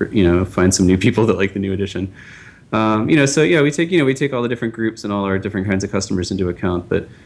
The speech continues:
generally we stick, we stick with that Finch Opaque for the interior paper, just because everyone seems pretty happy with that. And if we step away from that, we don't wanna get too different.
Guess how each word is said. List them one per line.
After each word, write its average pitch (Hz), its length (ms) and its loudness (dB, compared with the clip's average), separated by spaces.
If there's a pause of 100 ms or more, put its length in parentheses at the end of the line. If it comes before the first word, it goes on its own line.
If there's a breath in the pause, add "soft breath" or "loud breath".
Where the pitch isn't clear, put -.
(400 loud breath)
generally 190 460 4
we 131 100 6
stick, - 400 -2
we 127 120 0
stick 135 260 0
with 123 140 0
that 98 260 2
Finch 104 320 0
Opaque 98 420 2
for - 160 -2
the 95 160 2
interior 98 460 4
paper, 92 500 2
just - 300 -4
because 90 580 -2
everyone 95 440 4
seems 92 260 0
pretty 92 240 2
happy 95 240 0
with 85 220 0
that. 87 320 2
And 95 80 -2
if 92 140 -4
we 107 60 2
step 127 300 0
away 107 160 4
from 95 200 2
that, 98 260 2
we 92 80 -2
don't 101 160 0
wanna 92 140 2
get 90 180 -4
too - 180 0
different. 90 420 0